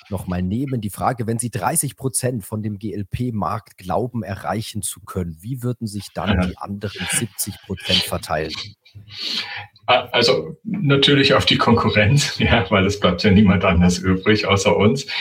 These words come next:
Speaker 2: Ähm, und, äh, es ist ganz typisch, und da möchte ich auch gar keine Witze machen, es ist ganz typisch, dass große Pharmaunternehmen sich nicht in die Hand eines Lieferanten begeben, sondern immer sogenanntes Dual Sourcing machen. Das heißt also mindestens zwei,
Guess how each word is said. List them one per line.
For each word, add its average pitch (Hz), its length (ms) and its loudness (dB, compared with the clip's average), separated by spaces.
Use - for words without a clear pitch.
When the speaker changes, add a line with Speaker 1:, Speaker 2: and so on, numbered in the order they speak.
Speaker 2:
Ähm, 104 400 6
und, 104 320 4
äh, 101 300 4
es 101 120 -2
ist 113 200 -2
ganz 98 260 2
typisch, 104 420 4
und 92 120 2
da 95 80 4
möchte 92 280 2
ich 92 60 4
auch 90 80 2
gar 87 140 -2
keine 87 260 2
Witze - 240 -6
machen, 90 260 -2
es 92 140 -6
ist - 140 -6
ganz 90 240 0
typisch, 95 300 -8
dass - 180 -2
große - 260 0
Pharmaunternehmen 90 1160 2
sich 92 200 0
nicht 95 180 0
in 90 80 4
die 87 140 0
Hand 87 320 0
eines 90 340 0
Lieferanten 90 500 -4
begeben, 90 360 -4
sondern 90 400 0
immer 92 300 2
sogenanntes 90 600 0
Dual 104 300 -2
Sourcing 107 500 -2
machen. 95 340 -4
Das 87 200 -2
heißt 87 240 -6
also 85 200 -8
mindestens 92 640 0
zwei, 87 400 0